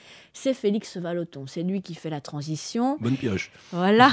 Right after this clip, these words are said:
Speaker 2: <laughs>
Speaker 1: il est né à Lausanne, il a été naturalisé français, euh, en dix-neuf cents, et il sonne chez lui,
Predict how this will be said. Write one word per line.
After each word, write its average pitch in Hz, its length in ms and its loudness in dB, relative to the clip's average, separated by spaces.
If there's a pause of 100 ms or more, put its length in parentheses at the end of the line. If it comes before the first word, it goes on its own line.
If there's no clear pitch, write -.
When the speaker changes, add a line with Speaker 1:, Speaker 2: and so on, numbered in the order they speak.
Speaker 2:
<laughs> 226 120 4
Speaker 1:
il 220 180 8
est 214 80 10
né 214 120 8
à 202 100 8
Lausanne, 233 640 8
il 202 140 4
a 185 40 6
été 185 240 4
naturalisé 185 640 0
français, 185 580 -4 (400)
euh, - 140 -4
en 185 140 0
dix-neuf 170 420 -2
cents, 240 480 0 (360)
et 220 100 4
il 208 100 4
sonne 220 280 0
chez 180 220 0
lui, 208 480 0